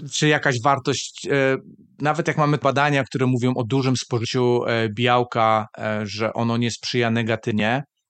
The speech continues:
to teraz mamy jakby te, te, te, te dwie kwestie, które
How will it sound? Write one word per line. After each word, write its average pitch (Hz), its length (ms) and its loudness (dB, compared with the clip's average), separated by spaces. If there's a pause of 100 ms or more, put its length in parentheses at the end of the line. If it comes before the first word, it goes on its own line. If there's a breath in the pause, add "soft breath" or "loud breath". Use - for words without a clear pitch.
to 117 60 -8
teraz 135 260 -2
mamy 135 160 2
jakby 127 200 0
te, 131 180 0
te, 127 200 0
te, 120 320 2
te 123 140 0
dwie 110 240 -2
kwestie, 127 400 -2
które 120 380 0